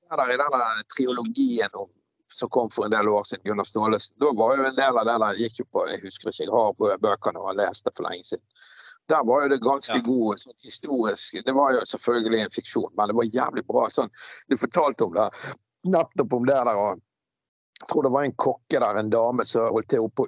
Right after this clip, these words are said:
Speaker 1: Uppset eller et eller annet sted, og bød seg litt frem for gutter innimellom, og det var ganske, ganske, men det er jo basert på, han Staalesen har jo selvfølgelig drevet research før han skriver,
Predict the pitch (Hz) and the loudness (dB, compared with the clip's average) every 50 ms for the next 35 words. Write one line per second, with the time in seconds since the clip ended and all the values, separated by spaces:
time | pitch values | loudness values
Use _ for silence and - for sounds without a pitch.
0 | 117 113 - _ - - - 143 123 117 - - 107 107 107 104 113 113 - 110 | 0 -2 -2 _ -2 0 0 2 0 0 0 0 0 2 2 2 0 0 0 0
1 | 107 101 107 104 - - - 117 120 107 104 101 104 104 101 101 98 98 101 104 | 0 0 -2 -2 -4 -2 0 0 0 0 0 0 0 -2 -2 -2 -2 -4 -4 -6
2 | 98 - - - - - 120 117 - - - - 214 - - - 131 117 117 120 | -8 -10 -16 -6 -2 0 0 0 0 0 0 0 0 -2 -2 -2 -2 -2 -2 -4
3 | - - - - - 107 107 - - - 117 113 110 107 107 98 110 104 98 95 | -8 -12 -14 -14 -10 -10 -10 -8 -4 -2 -2 0 -2 -2 -2 0 0 0 0 0
4 | 101 98 101 101 107 120 123 147 151 143 135 156 160 170 - - 214 175 151 147 | -4 -8 -6 -4 -4 0 2 2 0 2 0 0 -2 -2 -2 -2 0 2 2 2
5 | 131 113 - - - - - - _ - 156 165 165 - - 185 170 151 143 131 | 2 0 -2 -6 -16 -20 -20 -10 _ -2 0 0 0 0 0 0 2 2 2 2
6 | 127 123 113 110 117 120 147 165 170 190 196 208 202 180 160 135 123 120 117 117 | 2 2 2 0 0 0 0 0 2 2 2 2 2 2 2 2 0 0 0 -4
7 | 117 117 117 117 131 113 - - 143 165 139 127 - - - - 143 135 127 123 | -6 -4 -2 0 0 0 0 0 0 0 0 -2 -4 -8 -4 -2 0 2 2 2
8 | 117 113 110 110 110 107 98 110 110 - 139 139 - - - 131 131 147 147 135 | 0 0 0 -2 -2 -4 -6 -10 -10 -6 -6 -6 -4 -4 -2 0 0 0 0 -2
9 | - - 107 104 123 135 127 113 - - - 120 - - 123 113 117 113 107 101 | -4 -4 -2 -2 0 0 0 0 -2 -2 -4 -4 -2 -2 0 0 0 -2 -2 -2
10 | 101 98 98 98 95 95 92 98 104 98 107 104 101 104 95 98 101 110 110 104 | -2 0 0 0 -2 -2 -4 -4 -2 0 0 0 0 0 -2 -2 0 -2 0 0
11 | - - - 95 92 - - 113 104 92 90 85 - - - - 101 101 98 92 | 0 -2 -2 -4 -2 -2 0 0 0 0 -2 -6 -8 -12 -8 -4 -2 -2 -2 -2
12 | - | -6